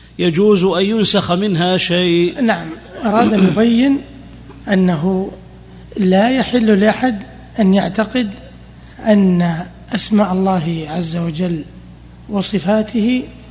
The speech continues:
Speaker 2: يجوز عليها النسخ. لماذا؟ لأنها من باب الأخبار، والنسخ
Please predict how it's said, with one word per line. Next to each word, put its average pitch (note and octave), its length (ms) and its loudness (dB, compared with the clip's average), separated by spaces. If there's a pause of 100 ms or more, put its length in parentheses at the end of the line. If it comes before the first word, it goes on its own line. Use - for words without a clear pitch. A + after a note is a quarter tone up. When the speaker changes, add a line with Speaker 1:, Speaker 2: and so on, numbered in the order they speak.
(220)
Speaker 2:
يجوز F#3+ 440 0
عليها F#3 440 0
النسخ. - 600 -4 (760)
لماذا؟ A#3+ 680 2 (340)
لأنها G3+ 520 0
من F#3+ 220 2
باب G3+ 320 0
الأخبار، F#3 760 0 (760)
والنسخ F#3 1040 -2